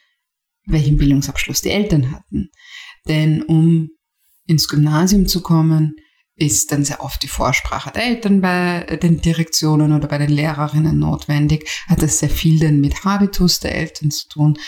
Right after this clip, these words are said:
hat das auch mit Migrationshintergrund zu tun, also die, die vielleicht eine andere Erstsprache als Deutsch haben, denen stellt man dann weniger die Bescheinigung fürs Gymnasium aus und so weiter. Das heißt, es kommen nicht unbedingt die,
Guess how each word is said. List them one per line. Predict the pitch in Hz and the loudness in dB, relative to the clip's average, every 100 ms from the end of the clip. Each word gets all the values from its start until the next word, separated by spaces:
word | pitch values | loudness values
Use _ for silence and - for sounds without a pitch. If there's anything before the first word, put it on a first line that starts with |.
| - - - _ - | -14 -16 -20 _ -4
hat | 151 156 - | 0 0 -2
das | 143 - - | -2 -2 -4
auch | 127 127 170 175 180 | -2 0 0 2 2
mit | 160 | 4
Migrationshintergrund | 160 151 151 147 202 240 240 190 185 185 175 - | 2 0 -2 2 4 4 4 2 0 -2 2 2
zu | 175 | 0
tun, | 165 - 165 165 160 | -2 -6 0 2 2
also | 143 - - | 0 -8 -8
die, | 147 147 | -6 -4
die | 147 147 147 | -4 -4 -8
vielleicht | - 143 - | -8 -8 -6
eine | 127 | 0
andere | 143 151 | 0 0
Erstsprache | - 147 - 139 127 | -2 -4 -4 -4 -2
als | 151 156 | -2 -2
Deutsch | - 233 233 185 | 0 0 0 0
haben, | 170 175 170 - - - - - | 0 0 -4 -12 -16 -18 -16 -2
denen | 160 151 151 147 | 2 4 2 2
stellt | 147 - 135 - | -2 -2 -2 0
man | 143 | 2
dann | 147 | 4
weniger | 180 233 208 180 | 6 4 4 2
die | 165 | 2
Bescheinigung | 160 170 156 156 160 156 | 2 0 0 0 2 0
fürs | - - | -2 -2
Gymnasium | 151 151 - 156 156 | 0 0 0 -4 -6
aus | 180 - - - - - - | -6 -6 -8 -10 -4 -2 2
und | 175 | 2
so | 165 160 | 2 -2
weiter. | 139 139 - 156 - - | -2 -4 -6 -6 -6 -10
Das | - 202 | -2 0
heißt, | 220 | 2
es | 233 233 | 0 2
kommen | 214 220 214 | 4 6 6
nicht | 196 - | 4 2
unbedingt | - 180 170 170 - | 2 4 6 2 0
die, | 175 180 185 180 | 2 4 4 2